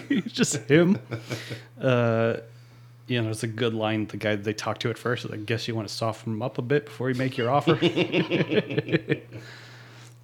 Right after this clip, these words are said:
Speaker 1: Uh, yeah, they're gonna take him to Yankton,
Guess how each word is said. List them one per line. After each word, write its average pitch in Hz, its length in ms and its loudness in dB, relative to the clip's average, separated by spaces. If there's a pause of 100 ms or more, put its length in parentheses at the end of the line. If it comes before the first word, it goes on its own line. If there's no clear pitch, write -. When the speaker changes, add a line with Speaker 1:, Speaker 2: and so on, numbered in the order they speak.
(960)
Speaker 1:
Uh, 117 260 2
yeah, 113 200 2
they're 113 140 2
gonna 135 160 2
take 143 260 0
him 139 140 2
to - 120 -2
Yankton, 120 720 2